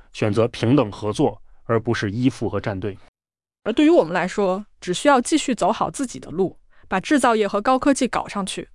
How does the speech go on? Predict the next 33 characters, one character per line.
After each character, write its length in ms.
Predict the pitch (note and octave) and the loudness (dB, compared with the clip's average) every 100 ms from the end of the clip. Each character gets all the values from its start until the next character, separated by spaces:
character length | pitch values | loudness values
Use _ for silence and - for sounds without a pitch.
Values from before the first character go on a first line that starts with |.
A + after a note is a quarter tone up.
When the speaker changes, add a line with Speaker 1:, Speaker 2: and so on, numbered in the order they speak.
| - | -4
Speaker 2:
把 100 | F#3+ | -2
自 160 | - | -2
己 140 | E4 - | -4 -4
的 80 | - | -4
事 140 | B3+ | -2
情 160 | A#3 A#3 | 2 4
做 160 | D#4+ | 2
好， 340 | - - - _ _ - | 0 -6 -12 _ _ -8
就 160 | - A#3+ | 0 2
永 240 | G3 F#3 | 2 2
远 160 | D4+ G#3 | 2 2
能 140 | D3 | -2
在 220 | D3+ D3 D#3 | -2 -2 0
风 260 | - A3+ | 0 0
云 160 | F#3 F3+ | 0 -2
变 200 | C4+ G3 | 0 0
幻 200 | G#3 F3 | -2 -2
的 160 | D3+ D#3 | -2 -4
全 240 | - F3+ | -4 -2
球 180 | G#3+ G3 | 0 -2
格 200 | - D#3+ | -2 -4
局 200 | F#3+ F3 | -2 -2
里 160 | D3 - - | -4 -12 -4
站 200 | B3+ F#3 | -2 -2
稳 140 | D3 D#3 | -4 -6
脚 160 | - | -6
跟， 240 | D#3+ E3 F#3 - - - | -6 -10 -10 -18 -20 -8
掌 200 | F3+ D3 | -6 -4
握 120 | E3+ | -6
主 160 | D#3 - | -6 -8
动。 160 | D3+ - _ - - - | -10 -12 _ -20 -20 -20
片 180 | - A3 | -4 -2
尾。 100 | F3 | -2